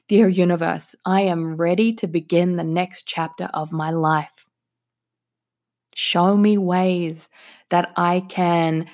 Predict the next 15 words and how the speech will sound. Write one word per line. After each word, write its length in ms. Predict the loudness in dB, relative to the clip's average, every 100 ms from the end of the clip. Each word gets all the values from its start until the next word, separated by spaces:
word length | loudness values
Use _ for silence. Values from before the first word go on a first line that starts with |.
| _
have 220 | 0 2
an 140 | 2 2
impact 520 | 2 2 2 -2 -2
on 140 | -2 -2
the 80 |
world. 460 | -2 -2 -2 -6 -10 _ _ _ _
Show 300 | -8 2 4
me 160 | 6 6
ways 460 | 4 4 4 0 -2
that 160 | -4
I 100 | -2
can 260 | -4 -4 -4
use 360 | -2 -2 -2 -2
my 160 | -4
talents. 760 | -6 -2 0 0 -2 -10 -18